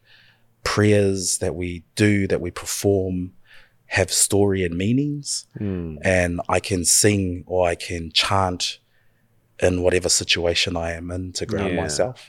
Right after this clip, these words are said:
Speaker 2: Okay.
Speaker 1: Um, I guess as I'm talking, I'm like, "That's quite similar to meditation, right?" You,
Speaker 2: Yeah,
Speaker 1: you
Speaker 2: absolutely.
Speaker 1: can do it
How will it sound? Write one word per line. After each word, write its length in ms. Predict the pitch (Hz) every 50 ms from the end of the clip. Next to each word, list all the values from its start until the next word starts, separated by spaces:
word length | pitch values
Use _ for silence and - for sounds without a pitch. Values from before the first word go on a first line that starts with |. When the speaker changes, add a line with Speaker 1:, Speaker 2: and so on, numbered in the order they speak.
| - 95
Speaker 2:
Okay. 320 | 92 - - 85 80 80 85 - _ _ _ -
Speaker 1:
Um, 500 | 87 87 87 87 85 82 82 82 85 - _ _ - _ _ _ _ _ - _ _ _ _ _ _ - - - -
I 100 | - 104
guess 240 | 95 - 127 - -
as 120 | 101 92 98
I'm 120 | 85 85
talking, 300 | - - 131 131 - 110 98
I'm 120 | 92 90
like, 160 | 92 87 90 -
"That's 140 | 107 -
quite 220 | - - 110 92 -
similar 280 | - - 98 87 85
to 120 | - - 90
meditation, 580 | 87 87 82 - 104 110 117 - - 101 87 82
right?" 200 | 87 123 127 - -
You, 280 | 107 98 98 95 101 -
Speaker 2:
Yeah, 320 | - 123 143 160 170 - -
Speaker 1:
you 60 | -
Speaker 2:
absolutely. 100 | 147 143
Speaker 1:
can 80 | 92 -
do 140 | - 110 110
it 60 | 113